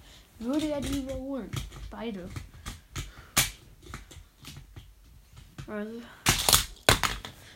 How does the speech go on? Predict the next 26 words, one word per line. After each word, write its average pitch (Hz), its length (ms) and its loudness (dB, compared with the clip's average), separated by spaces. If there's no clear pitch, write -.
Batmobil 254 580 4
und 240 480 2
der 220 140 2
andere 226 360 -2
haben 269 200 2
ja 226 100 2
noch 196 220 -4
zwei. 202 220 -6
Kopo 240 260 -8
Kamaru 202 420 -6
ist 220 140 -8
ja 214 60 -10
klar 208 200 -10
der 226 80 0
Favorit 214 480 2
eigentlich. 190 360 2
Weiß 254 300 4
der 285 140 0
ja 247 140 -2
auch. - 140 0
Kopo 214 300 -14
Kamaru 240 600 -8
fliegt 277 260 -10
hier 220 120 -12
gefühlt 202 360 -12
runter. 233 280 -14